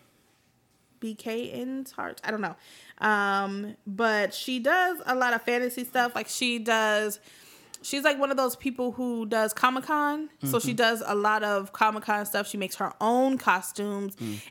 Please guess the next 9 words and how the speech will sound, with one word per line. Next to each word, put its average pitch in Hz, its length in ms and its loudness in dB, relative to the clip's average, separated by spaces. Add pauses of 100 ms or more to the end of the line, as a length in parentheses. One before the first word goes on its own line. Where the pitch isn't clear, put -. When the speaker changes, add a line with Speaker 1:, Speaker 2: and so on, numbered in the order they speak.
(120)
Speaker 1:
Everything 285 600 2
she - 160 -4
makes 226 240 -2
from 202 180 -6
scratch. - 420 -2
Like, 202 300 0
if 202 220 -2
you 233 240 -2
need 214 540 -2